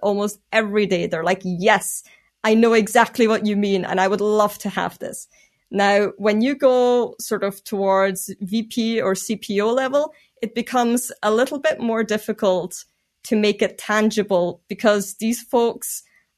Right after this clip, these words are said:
are typically not quite as exposed to this sort of day-to-day pain, let's say. Now, some people really welcome it. Some people are like, "Oh, you know, it's like the second coming of <laughs> Christ." It's like,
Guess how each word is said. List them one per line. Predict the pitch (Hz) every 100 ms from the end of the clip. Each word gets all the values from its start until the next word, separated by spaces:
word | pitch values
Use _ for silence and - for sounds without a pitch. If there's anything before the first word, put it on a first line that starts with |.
| -
are | 214
typically | 269 247 294 311
not | 277 233 220 214 -
quite | - 196 202 196
as | 196 196
exposed | 185 - - 196 170 - - - _ _ _ -
to | - 185 185 180 - -
this | 180 175
sort | - 190
of | 190 185 170
day-to-day | 196 190 190 185 170
pain, | - - 185 170 - - -
let's | 180 - -
say. | - - - _ _ _ _ _ -
Now, | 240 233 233 240 - - _ _ _ _ _ _
some | - - 302 330
people | - 320 - 311 311 - _ _
really | 220 190 214 277 277
welcome | 254 240 294 330 285
it. | 302 -
Some | - 254 247
people | 247 247 240 226 226 - _ _ -
are | 220 214
like, | 214 214
"Oh, | 220
you | 220 240
know, | 233
it's | 233 247
like | 254 277
the |
second | 277 - 262 277 240 269
coming | 240 220 226 214
of | 240
<laughs> | -
Christ." | 294 269 247 277
It's | - 220
like, | 208 208 -